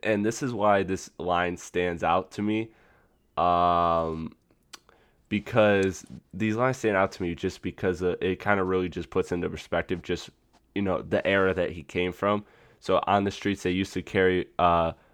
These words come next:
carry out bizarre procedures in jean, in, in jean jackets and jabber Adidas back when local R and B was just as soulful as orthopedics.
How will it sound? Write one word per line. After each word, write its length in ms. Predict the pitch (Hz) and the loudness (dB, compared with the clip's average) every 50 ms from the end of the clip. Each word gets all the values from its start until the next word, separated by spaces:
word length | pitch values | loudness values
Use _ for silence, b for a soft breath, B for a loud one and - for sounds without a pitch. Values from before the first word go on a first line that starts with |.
| b b b _ _ | b b b _ _
carry 260 | - - 101 95 95 | -2 0 2 4 4
out 200 | 92 90 90 82 | 4 4 4 2
bizarre 340 | - 92 85 90 95 95 95 | -2 -4 0 2 4 2 2
procedures 600 | 90 - 92 - - 92 90 90 85 98 92 85 - | 0 -2 -10 -8 -6 -4 -4 -2 -2 -2 -4 -4 -4
in 160 | - 90 82 | -6 -6 -4
jean, 320 | - 95 95 95 92 - - - _ - | -2 -2 -2 -2 -2 -4 -8 -12 _ -2
in, 160 | 87 90 82 - - | -2 -2 -2 -2 -2
in 160 | 92 92 87 | -4 -4 -2
jean 260 | - 101 101 101 98 | -2 0 0 0 0
jackets 480 | 87 95 95 92 95 92 - 92 - - | 2 2 4 4 4 2 0 -4 -4 -4
and 120 | 87 85 | -6 -4
jabber 420 | 80 92 90 90 90 85 92 90 90 | -2 0 2 2 2 2 2 0 0
Adidas 420 | 82 90 87 87 87 85 82 - - | 0 -2 -2 0 0 -2 -2 -2 0
back 320 | - 92 90 92 - - | 2 2 2 2 0 0
when 160 | 92 92 90 87 | -2 -2 -2 0
local 400 | 85 90 92 95 - - 95 - | 2 2 2 2 2 0 0 2
R 220 | - 90 92 92 | 4 4 4 2
and 100 | 87 85 | 2 -2
B 160 | 78 92 92 92 | -2 -2 0 0
was 160 | 92 90 - | -2 -2 -4
just 260 | - - 92 - - | -6 -8 -8 -8 -10
as 60 | - - | -12 -6
soulful 400 | - 90 90 87 - 104 101 85 | -4 -2 -2 -2 -2 -2 -2 -2
as 120 | 85 - | -2 -4
orthopedics. 1000 | - - 87 90 - - 82 80 - - 95 90 82 - - - - - - - | -4 -2 -2 -2 -2 -2 -4 -6 -6 -4 -4 -2 -2 -2 -4 -6 -8 -18 -20 -20